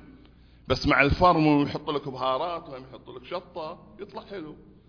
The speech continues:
وبهارات. فالإنسان عليه أن ينتبه، مثل هذا أيضًا لا يجوز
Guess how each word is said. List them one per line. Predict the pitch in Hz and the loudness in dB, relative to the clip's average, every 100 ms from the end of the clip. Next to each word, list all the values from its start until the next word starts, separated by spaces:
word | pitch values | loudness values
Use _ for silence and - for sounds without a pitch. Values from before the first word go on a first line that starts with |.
| - | -10
وبهارات. | 143 139 139 143 135 - - - - - _ - _ _ - | 2 6 8 6 4 0 -14 -20 -20 -20 _ -20 _ _ -10
فالإنسان | 131 135 131 185 185 | -8 -8 -6 -6 -4
عليه | 147 160 190 160 | -4 -2 -4 -4
أن | 175 | -6
ينتبه، | 170 160 151 147 131 120 117 - | -8 -10 -8 -8 -6 -6 -8 -12
مثل | 151 156 143 | -14 -10 -8
هذا | 127 135 139 151 | -6 -6 -8 -8
أيضًا | 151 160 190 233 254 - - - _ _ _ - | -8 -8 -8 -8 -10 -16 -20 -20 _ _ _ -16
لا | 120 131 160 151 135 | -8 -4 -2 -2 -4
يجوز | 127 151 165 147 | -4 -6 -8 -6